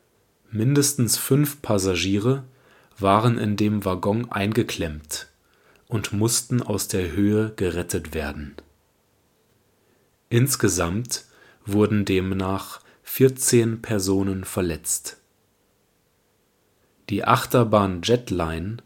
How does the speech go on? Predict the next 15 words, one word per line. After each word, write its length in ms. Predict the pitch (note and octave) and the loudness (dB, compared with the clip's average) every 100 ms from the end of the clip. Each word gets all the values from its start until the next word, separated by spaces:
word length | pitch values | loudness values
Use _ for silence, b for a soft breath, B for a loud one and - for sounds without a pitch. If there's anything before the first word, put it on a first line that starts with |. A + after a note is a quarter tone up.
| b b b - | b b b -4
wurde 360 | G2+ G2+ G2+ | 0 2 0
neunzehnhundertachtundneunzig 2250 | F#2+ G2 A#2 B2+ - A2+ G#2+ A2+ G#2+ G2 A2 A2+ - A2+ F#2+ G2 F#2+ G2 B2 - A2+ - - | -2 0 2 2 0 0 -2 -2 -2 -2 -2 -2 -2 -6 -6 -8 -6 -4 -2 -2 -4 -6 -6
eingeweiht 880 | G2+ G#2 F#2 E2 D#2+ D#2 D2 - b b b b b b | -4 -2 -4 -6 -6 -8 -10 -12 b b b b b b
und 220 | A2 F2+ | -6 -2
ist 320 | B2 B2 - | 0 0 0
mit 240 | B2 A2 - | -2 -2 -4
einer 280 | G#2 G2 F2+ | -4 -2 -2
Geschwindigkeit 1300 | F#2 - G2+ G2 G#2 A#2+ - - A2+ A#2+ B2+ - b b b | -4 -4 -2 -2 -2 -4 -8 -6 -2 0 -2 -10 b b b
von 340 | - - G#2 F2 | -6 -2 -2 0
bis 360 | A#2+ B2 - | 2 2 -2
zu 160 | - G2+ | -4 -2
neunzig 760 | F2+ F#2 A#2+ B2+ - A#2+ - - | -2 0 0 0 -2 -2 -4 -4
K 260 | G#2 G2+ | -4 -2
M 180 | G#2+ F#2 | -2 -4
H 300 | F#2 G2 G#2+ | -4 -4 -6